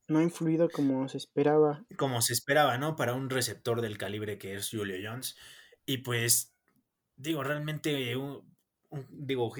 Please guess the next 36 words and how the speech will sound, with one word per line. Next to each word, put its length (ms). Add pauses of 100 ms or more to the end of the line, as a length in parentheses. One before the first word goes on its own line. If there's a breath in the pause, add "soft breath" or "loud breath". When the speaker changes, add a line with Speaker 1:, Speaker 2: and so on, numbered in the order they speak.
Speaker 2:
dije 340
un 160
juego 300
de 100
trámite, 440
pero, 340
pues, 160
es 100
que 100
con 160
estos 280
Titans 320
no 100
se 140
sabía 420 (560 soft breath)
lo 200
que 480
se 120
esperaba 420
después 280
de 60
haber 140
perdido 240
contra 280
los 200
Jets. 320 (1120 loud breath)
Pero 440 (200)
a 120
ver 160
qué 100
pasa, 420
porque 300
la 160
próxima 300
semana 280
enfrentan 760